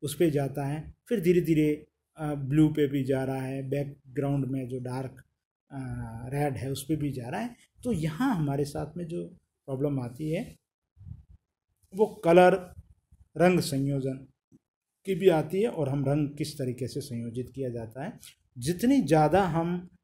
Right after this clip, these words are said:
रंग योजना लेंगे या रंगों को अलग-अलग ज़्यादा रंगों का यूज़ करेंगे, उतनी ही ज़्यादा प्रॉब्लम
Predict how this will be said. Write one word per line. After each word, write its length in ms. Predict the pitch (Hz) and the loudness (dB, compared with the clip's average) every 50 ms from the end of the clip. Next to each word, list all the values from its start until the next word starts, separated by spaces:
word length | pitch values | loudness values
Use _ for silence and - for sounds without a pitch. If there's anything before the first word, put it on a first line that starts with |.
| - - | -10 -6
रंग 320 | 147 131 156 170 185 180 180 | 0 2 4 4 6 4 4
योजना 460 | 170 156 143 139 127 127 135 135 127 | 4 4 4 2 2 2 0 0 0
लेंगे 300 | 127 127 135 147 160 170 | 0 -2 0 0 2 2
या 160 | 156 151 143 127 | 2 2 2 0
रंगों 440 | 107 127 156 175 175 160 170 170 | 0 2 4 4 6 6 6 4
को 160 | 165 - 143 139 | 2 0 -2 -2
अलग-अलग 640 | 160 - 160 165 185 175 151 160 151 151 139 131 | 0 0 2 2 2 2 2 0 0 0 -2 -4
ज़्यादा 300 | 117 131 123 135 151 170 | -4 -6 -4 0 2 2
रंगों 340 | 156 139 131 131 123 135 131 | 2 2 0 -2 -2 -4 -4
का 120 | 123 123 113 | -6 -6 -8
यूज़ 280 | 113 117 117 120 - - | -8 -8 -8 -10 -10 -8
करेंगे, 360 | 135 127 131 139 147 160 156 156 - - - _ - | -8 -6 -6 -6 -6 -6 -8 -10 -14 -20 -20 _ -10
उतनी 300 | 175 175 - 247 254 262 | -10 -4 0 2 2 4
ही 180 | 226 160 156 143 | 4 2 0 -2
ज़्यादा 360 | 123 135 127 113 110 123 120 | -2 -4 -6 -6 -8 -10 -10
प्रॉब्लम 460 | 110 113 117 107 104 107 123 139 170 | -10 -10 -10 -10 -8 -6 -6 -6 -6